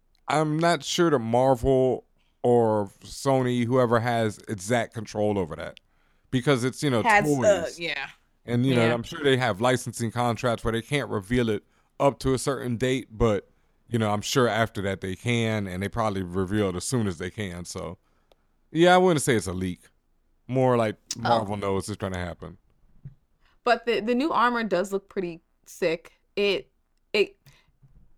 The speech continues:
Speaker 2: has kind of a callback to the very first time you saw the armor in the first Iron Man movie, where it was, like, the, the black steel or whatever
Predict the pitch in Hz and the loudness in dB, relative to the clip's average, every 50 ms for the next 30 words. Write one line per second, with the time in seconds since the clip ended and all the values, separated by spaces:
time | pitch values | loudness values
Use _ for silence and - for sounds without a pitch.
0 | - - - 277 277 302 - - - 277 277 226 196 - - - 202 190 208 214 | -10 -6 -2 0 0 0 0 -2 -4 -2 -2 -2 -2 -4 -4 0 2 2 2 2
1 | 208 214 208 - - - 175 170 170 160 165 175 185 185 180 - _ - 156 156 | 2 0 -4 -4 -6 -4 -4 -2 0 2 2 2 2 0 -4 -6 _ -4 -2 -2
2 | - - - 190 190 190 196 196 202 196 - 208 202 196 196 196 190 190 180 - | -2 -2 -2 0 0 0 0 -2 -4 -4 -2 0 2 2 4 2 2 0 -2 -4
3 | - - - - 180 185 185 190 196 196 196 196 190 185 - - 175 175 170 170 | -4 -4 -2 0 2 2 2 2 0 -2 -2 -4 -4 -6 -6 -6 -4 -4 -4 -4
4 | 170 170 170 165 160 160 156 - - 160 170 220 - - - - - - - - | -6 -6 -8 -8 -6 -8 -6 -4 -2 -2 -2 -2 -4 -8 -10 -12 -10 -6 -4 -2
5 | 208 214 220 214 220 220 214 220 185 175 165 160 165 160 160 160 - 165 160 156 | -2 0 0 -2 -2 -2 -2 -2 0 2 2 2 2 0 -2 -2 0 -2 -2 -2
6 | - - 151 156 156 135 131 - - - 151 156 - - 165 165 175 175 175 - | -2 -2 0 0 2 0 -2 -2 -2 -2 -4 -2 -2 -4 -2 2 2 2 2 0
7 | - - - - - - 185 175 170 165 165 160 147 143 151 147 156 165 180 170 | -2 -10 -10 -10 -6 -4 -2 -2 0 0 0 -2 -2 -4 -4 -2 -2 0 0 0
8 | 160 165 160 151 131 | 0 -2 -2 -2 -4